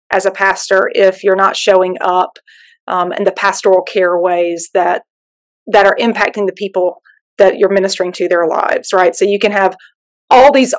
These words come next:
awesome, wonderful things that you want to think and say, or biblical insights or whatever, or small groups, but you got to do that other. And, and even if you're more passionate about one, um, I would say you've got to do that first, 'cause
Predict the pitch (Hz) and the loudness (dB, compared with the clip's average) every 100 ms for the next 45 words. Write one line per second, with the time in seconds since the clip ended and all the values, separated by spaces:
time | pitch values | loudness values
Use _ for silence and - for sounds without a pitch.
0 | - 277 277 277 269 262 233 240 247 247 | 2 4 4 4 4 2 2 2 0 0
1 | 226 233 233 226 208 240 226 208 - 226 | -2 -2 -2 -2 -2 -6 -4 -6 0 2
2 | 214 208 196 190 208 220 226 233 214 214 | 4 4 2 -2 -2 -2 -2 -6 -6 -4
3 | 220 202 196 196 196 208 208 202 196 - | 2 2 2 0 2 2 2 2 -2 -4
4 | - 214 208 202 196 190 - _ _ _ | -4 0 0 0 -4 -6 -12 _ _ _
5 | _ _ _ _ _ _ _ _ _ _ | _ _ _ _ _ _ _ _ _ _
6 | _ _ 233 233 220 214 202 196 185 175 | _ _ -14 -6 0 0 0 -2 0 -2
7 | - - - - 226 202 - - 196 190 | -2 -2 -4 -4 -2 -4 -6 -4 -2 -2
8 | 190 190 185 _ _ _ 254 240 254 - | -2 -4 -8 _ _ _ -2 0 0 2
9 | 262 240 233 - - 302 311 302 254 247 | 4 4 2 0 -2 -2 0 -2 0 2
10 | 233 226 247 311 226 208 214 214 - 196 | 2 2 2 2 2 0 -4 -6 -6 -4
11 | 190 196 190 _ - 220 226 233 214 202 | -4 -6 -12 _ -2 4 4 4 2 2
12 | 202 202 190 - 185 180 180 - - 165 | 0 0 -2 -2 -6 -4 -4 -4 -4 -4
13 | - - 180 170 | -4 -6 -6 -6